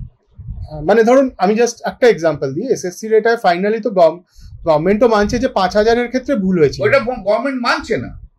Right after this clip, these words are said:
Speaker 2: গভর্নমেন্ট এটা ভুল, এটা, এটা wrong, এটা wrong interpretation হচ্ছে।
Speaker 1: আচ্ছা।
Speaker 2: wrong ইন্টারপ্রিটেশনটা হচ্ছে correct যে সিবিআই এর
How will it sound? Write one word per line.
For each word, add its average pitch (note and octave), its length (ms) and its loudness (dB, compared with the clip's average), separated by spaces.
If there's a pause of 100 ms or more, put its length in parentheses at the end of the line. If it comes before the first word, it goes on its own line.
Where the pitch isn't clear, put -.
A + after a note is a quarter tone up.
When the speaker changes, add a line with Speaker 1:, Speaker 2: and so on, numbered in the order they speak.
(120)
Speaker 2:
গভর্নমেন্ট F3 320 -6
এটা B3+ 140 0
ভুল, A#3+ 240 -6 (160)
এটা, F3 160 -6
এটা F#3+ 280 -4 (360)
wrong, E3+ 400 -2 (100)
এটা A#3 420 -6 (440)
wrong F#3+ 280 2
interpretation G#3 640 -6
হচ্ছে। F#2+ 180 -12
Speaker 1:
আচ্ছা। D#3+ 200 -12 (500)
Speaker 2:
wrong F3+ 200 0 (100)
ইন্টারপ্রিটেশনটা B3+ 840 -2
হচ্ছে F#3 420 -8
correct F3 380 -4
যে G3+ 120 -8
সিবিআই C4 680 -2
এর D4 60 -12